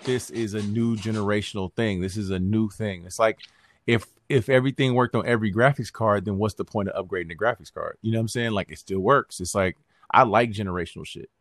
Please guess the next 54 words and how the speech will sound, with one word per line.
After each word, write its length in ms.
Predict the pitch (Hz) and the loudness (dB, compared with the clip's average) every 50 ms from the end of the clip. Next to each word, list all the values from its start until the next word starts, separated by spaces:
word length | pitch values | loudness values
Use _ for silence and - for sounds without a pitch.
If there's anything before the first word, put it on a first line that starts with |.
| _ _ - | _ _ -6
That's 240 | - - 135 135 - | 0 2 2 2 2
just 160 | - 131 - | -2 -4 -2
me. 240 | 117 123 120 98 82 | -2 -2 -2 -4 -6
Some 180 | - - 123 131 | -6 -6 -4 -2
people 240 | 165 156 147 170 | -2 -4 -2 -2
might 160 | 170 175 175 175 | 0 0 0 0
not. 240 | 190 202 160 131 | -2 -4 -4 -6
Some 140 | - 131 135 | -6 -6 -8
people 180 | 151 156 139 143 | -6 -6 -4 -2
might 220 | 139 151 151 143 | -2 -2 -2 -2
wanna 180 | 139 147 147 143 | -2 -4 -4 -4
just 220 | 139 147 - - | -6 -8 -10 -10
play 240 | - - 143 147 147 | -6 -6 -4 -4 -2
whatever 360 | 143 143 135 143 147 139 147 | -2 -2 0 -2 -2 0 -2
on 120 | 147 143 139 | -2 -2 -2
whatever. 480 | 139 143 156 170 143 135 139 135 - _ _ _ _ _ _ _ _ - | -2 -2 -2 -2 -2 -2 -4 -4 -6 _ _ _ _ _ _ _ _ -2
But 100 | 117 110 | 0 2
I 240 | - - 131 147 | 4 6 6 4
like 420 | 139 123 110 123 139 143 - - 107 | 4 2 2 2 2 0 -2 -10 -6
the, 280 | 117 110 107 101 - - _ | -4 -2 -2 -2 -4 -8 _
the 140 | - - 104 | -8 -8 -8
console 560 | - - - 117 104 101 95 - - 95 92 | -8 -6 -4 -2 -2 -2 -2 -4 -6 -6 -6
generations. 720 | 82 87 85 85 85 82 85 85 - - 80 76 - - - | -6 -6 -8 -6 -6 -6 -8 -8 -10 -12 -12 -12 -12 -12 -8
And 180 | 87 95 95 | -6 -6 -4
it, 80 | 90 65 | -6 -6
it 220 | 62 65 76 67 | -6 -8 -4 0
also 360 | 90 110 117 120 - 131 120 110 | 2 2 2 2 0 -2 -2 0
helps 280 | 104 117 117 - - | 0 -2 -2 -2 -4
the 100 | - 113 | -8 -8
P 180 | - - 139 131 | -6 -6 -8 -8
C 200 | - - 175 175 | -6 -6 -6 -4
market 320 | 135 101 92 87 - 95 | 0 0 -2 -2 -4 -8
when 180 | 85 87 85 82 | -8 -8 -8 -10
the 80 | 80 | -10
consoles 380 | - - 98 87 87 - 82 - | -8 -6 -6 -6 -6 -8 -14 -16
come 180 | - 98 90 90 | -14 -10 -8 -8
out, 100 | 87 80 | -8 -8
because 220 | 85 - 95 87 | -8 -10 -10 -10
then 140 | 98 101 98 | -8 -10 -8
you 80 | 98 | -6
have 140 | 101 95 92 | -6 -6 -6
a 40 | 90 | -8
new 140 | 90 95 87 | -14 -14 -10
baseline. 500 | 80 98 104 110 - - 76 62 - - _ _ _ _ _ _ _ _ _ _ _ _ _ _ _ _ _ _ _ | -6 -4 -4 -4 -6 -8 -12 -12 -14 -16 _ _ _ _ _ _ _ _ _ _ _ _ _ _ _ _ _ _ _
You 120 | - 92 | -8 -6
know 40 | 90 | -4
what 60 | 87 | -4
I'm 40 | 82 - | -6 -6
saying? 240 | - 95 87 85 | -6 -4 -4 -4
You 100 | 85 87 | -4 -2
have 100 | 90 85 | -4 -4
a 60 | 82 85 | -4 -4
new, 300 | 85 87 87 85 78 - | -4 -4 -4 -6 -6 -8
you 160 | - 90 90 | -8 -8 -6